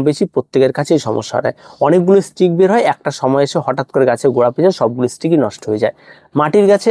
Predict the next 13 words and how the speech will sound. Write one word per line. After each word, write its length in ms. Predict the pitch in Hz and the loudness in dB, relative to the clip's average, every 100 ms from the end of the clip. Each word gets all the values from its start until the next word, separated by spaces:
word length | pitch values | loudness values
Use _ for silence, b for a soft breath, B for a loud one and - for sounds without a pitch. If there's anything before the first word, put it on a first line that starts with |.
| - | 0
আমি 140 | 143 147 | 2 2
এই 60 | 135 135 | 2 0
সমস্যায় 380 | 139 143 - 151 | -2 0 0 0
বারবার 280 | 110 117 131 127 | 0 0 -2 -4
ভুক্তভোগী 460 | 135 - 147 165 240 b _ | -6 -2 0 0 -2 b _
এবং 140 | 127 120 | -4 0
পরবর্তীতে 520 | 131 139 160 160 175 160 | 2 2 2 0 0 0
আমি 140 | 147 | 0
যখন 220 | 135 131 139 | 0 -2 -2
এই 40 | 123 | -2
সমস্ত 240 | 123 120 - 117 | -4 -2 -2 0
গাছগুলিকে 560 | 110 123 135 143 143 175 b b b - | -2 -2 0 0 2 -2 b b b 0
এই 140 | 127 | 0